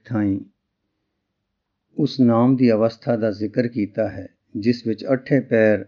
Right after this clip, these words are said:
ਜੀਵਨ ਦੀ ਚੰਗਿਆੜੀ ਮਗਰ ਹੀ ਆਉਂਦੀ ਹੈ। ਜਿਵੇਂ ਗੁਰਬਾਣੀ ਵਿੱਚ ਵਰਣਨ ਹੈ, "ਕਿਆ ਸੌਣਾ, ਕਿਆ ਜਾਗਣਾ, ਗੁਰਮੁਖ ਤੇ ਪਰਵਾਨ।" ਉਸ ਦੀ ਮਾਨੋ ਸੰਖੇਪ ਵਿਆਖਿਆ ਹੈ,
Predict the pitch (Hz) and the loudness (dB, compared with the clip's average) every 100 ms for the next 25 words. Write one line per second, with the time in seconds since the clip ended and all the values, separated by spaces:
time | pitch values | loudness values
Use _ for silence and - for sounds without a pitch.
0 | _ _ _ 101 98 117 117 120 110 104 | _ _ _ -12 0 4 6 6 4 0
1 | 107 107 104 104 110 110 107 101 113 120 | -2 0 2 2 2 0 0 -2 0 2
2 | 113 101 101 95 98 85 _ _ _ _ | 2 -2 -4 -6 -8 -18 _ _ _ _
3 | _ _ 107 107 120 117 101 107 95 104 | _ _ -4 4 6 6 4 0 2 2
4 | 110 123 117 117 101 104 113 117 117 95 | 4 6 4 2 0 2 2 2 0 -10
5 | 87 _ _ _ - 123 120 - 110 107 | -12 _ _ _ 0 2 2 -2 0 0
6 | 107 107 107 101 95 107 107 107 107 101 | 2 0 0 0 0 0 0 0 0 -2
7 | 95 110 110 107 - 95 - 92 92 90 | 0 2 2 0 -8 -10 -10 -10 -8 -8
8 | 87 87 _ _ _ _ _ - 143 120 | -8 -12 _ _ _ _ _ 0 0 4
9 | 123 113 107 104 98 - - - 120 110 | 6 6 4 2 0 -2 -10 -12 -6 -6
10 | - 117 113 110 95 90 - 120 113 101 | -2 -2 -2 -2 -2 -4 -4 -4 -4 -10
11 | - | -18